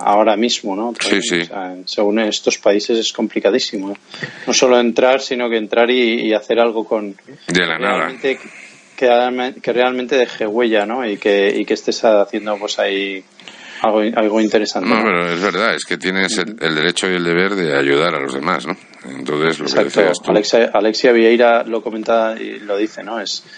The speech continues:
Speaker 1: es el, el, el derecho y el deber, ¿no? De, de dar a los demás, ¿no? Y, y ella lo tiene clarísimo, ¿no?
Speaker 2: Bueno,
Speaker 1: Eh, la
Speaker 2: cuéntame,
Speaker 1: siguiente historia,
Speaker 2: cuéntame
Speaker 1: sí,
Speaker 2: tres
Speaker 1: la siguiente
Speaker 2: historias.
Speaker 1: exacto, la siguiente historia que, que habíamos hablado,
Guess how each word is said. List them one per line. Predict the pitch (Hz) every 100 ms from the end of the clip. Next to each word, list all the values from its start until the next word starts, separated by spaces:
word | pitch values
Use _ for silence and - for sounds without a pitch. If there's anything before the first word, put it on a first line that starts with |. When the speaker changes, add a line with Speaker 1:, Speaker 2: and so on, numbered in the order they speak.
| - - _
Speaker 1:
es | 107 117
el, | 104 -
el, | 104 98 98 98 117
el | 110 -
derecho | 117 113 120 151
y | 135 101
el | 95 90
deber, | 90 117 110 -
¿no? | 110 120
De, | 101 95 95 - _ _ _ -
de | 113
dar | 98 104 107
a | 101
los | 98 98
demás, | - 98 95 -
¿no? | - 110
Y, | 107 90 92 110 -
y |
ella | 104 107
lo | 107
tiene | 107 107
clarísimo, | 104 98 101 - 95
¿no? | 101 - - - - - - - - - - _ _ -
Speaker 2:
Bueno, | 98 131
Speaker 1:
Eh, | 123
la | 120
Speaker 2:
cuéntame, | 117 - 104 95
Speaker 1:
siguiente | - 147
historia, | 139 135 147
Speaker 2:
cuéntame | 104 98 110
Speaker 1:
sí, | 98
Speaker 2:
tres | 98
Speaker 1:
la | 98
siguiente | 82 80 69
Speaker 2:
historias. | 62 - - - - _ -
Speaker 1:
exacto, | 120 131 117 123
la | 113
siguiente | - 123 139
historia | 135 147 139 123
que, | 107 101
que | -
habíamos | 104 104 107 110 -
hablado, | 113 113 110 110 110